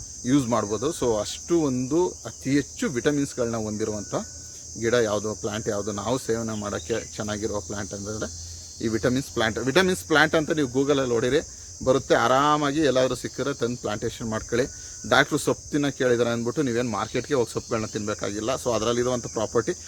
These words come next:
ಆಮೇಲೆ ಇನ್ನೊಂದು ಉಪ-, ಉಪಯೋಗ ಏನಂತಂದ್ರೆ ಸ್ನೇಹಿತರೆ,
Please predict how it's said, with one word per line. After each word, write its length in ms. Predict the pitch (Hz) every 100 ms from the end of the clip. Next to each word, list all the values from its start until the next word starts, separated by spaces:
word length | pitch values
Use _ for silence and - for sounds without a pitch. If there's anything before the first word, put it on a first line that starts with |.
| -
ಆಮೇಲೆ 220 | 147 165 165
ಇನ್ನೊಂದು 280 | 208 185
ಉಪ-, 380 | 147 143 135 127
ಉಪಯೋಗ 280 | 120 151 139
ಏನಂತಂದ್ರೆ 500 | 127 127 127 120 113
ಸ್ನೇಹಿತರೆ, 340 | - 104 151